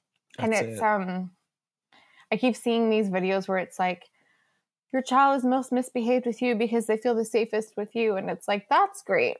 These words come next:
Speaker 1: <laughs> I don't
Speaker 2: Yeah.
Speaker 1: care. <laughs>
Speaker 2: <laughs>
Speaker 1: Like, I do care
Speaker 2: Still
Speaker 1: that he
Speaker 2: wrecking
Speaker 1: feels
Speaker 2: the
Speaker 1: safe
Speaker 2: place.
Speaker 1: with me, obviously, but, like,
Speaker 2: Yeah.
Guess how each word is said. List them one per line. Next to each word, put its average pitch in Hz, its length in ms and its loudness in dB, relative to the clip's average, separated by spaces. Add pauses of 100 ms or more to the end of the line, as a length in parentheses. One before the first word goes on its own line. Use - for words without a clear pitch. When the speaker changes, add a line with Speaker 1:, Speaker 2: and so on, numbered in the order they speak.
Speaker 1:
<laughs> - 540 -8
I 254 120 4 (100)
don't 392 240 2
Speaker 2:
Yeah. 147 120 0
Speaker 1:
care. - 420 6 (300)
<laughs> - 640 0
Speaker 2:
<laughs> - 460 -6 (400)
Speaker 1:
Like, 277 360 2
I 320 100 8
do 311 240 4
care - 200 4
Speaker 2:
Still 240 40 6
Speaker 1:
that 226 140 8
he 226 60 -2
Speaker 2:
wrecking 269 200 4
Speaker 1:
feels 240 120 6
Speaker 2:
the - 60 0
Speaker 1:
safe 202 220 6
Speaker 2:
place. 208 140 2
Speaker 1:
with - 80 -14
me, 208 420 0
obviously, 196 720 4
but, 262 200 2
like, 185 240 4
Speaker 2:
Yeah. 180 200 0